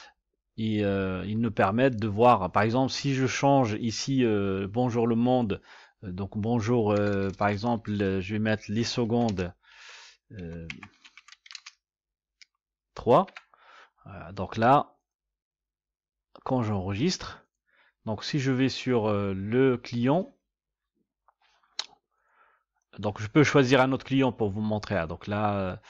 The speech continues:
sur un autre serveur, pardon, euh, client, donc, euh, navigateur, hum, tac. Et donc là,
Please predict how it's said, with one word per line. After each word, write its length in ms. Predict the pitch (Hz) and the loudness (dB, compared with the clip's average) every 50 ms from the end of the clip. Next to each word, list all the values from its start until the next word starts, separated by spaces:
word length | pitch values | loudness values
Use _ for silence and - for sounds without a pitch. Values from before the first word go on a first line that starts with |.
| - - - _ | -20 -20 -20 _
sur 180 | - - - 104 | -14 -8 -4 -2
un 100 | 104 107 | -2 -2
autre 120 | 107 - | -2 -2
serveur, 360 | - - 113 104 104 104 90 - | 0 0 0 2 2 0 -2 0
pardon, 540 | - 87 85 82 98 107 110 107 101 95 95 - - | -2 -2 -2 -2 -4 -4 -4 -4 -6 -6 -6 -6 -4
euh, 260 | 120 110 107 104 104 | -2 0 0 0 -2
client, 400 | 101 - - 117 117 123 127 131 | -4 -4 -4 -2 -2 0 0 0
donc, 260 | 113 110 98 - - 120 | 0 -2 -2 -4 -4 -2
euh, 960 | 110 107 104 104 104 101 98 98 101 98 98 101 101 98 98 98 98 101 101 - - - - - - _ _ | -2 0 0 0 -2 -2 -2 -4 -4 -4 -4 -4 -4 -4 -4 -4 -6 -8 -10 -12 -16 -20 -20 -20 -20 _ _
navigateur, 1000 | 110 117 113 107 110 95 113 101 - - - 127 131 143 151 156 160 151 - - - | -2 0 0 0 0 2 2 2 2 0 0 2 4 4 6 6 4 2 0 -4 -6
hum, 320 | 120 123 131 139 151 156 - _ _ _ _ _ | -4 -2 0 0 -2 -4 -6 _ _ _ _ _
tac. 380 | - 113 131 127 - - - _ - - - - - - - - _ _ _ - | -2 -2 -2 -2 -6 -14 -20 _ -20 -20 -20 -18 -16 -16 -16 -18 _ _ _ -6
Et 80 | 117 | 0
donc 240 | 104 123 117 - - | 2 2 2 2 2
là, 380 | 127 123 127 127 120 - - | 4 6 6 6 6 2 -2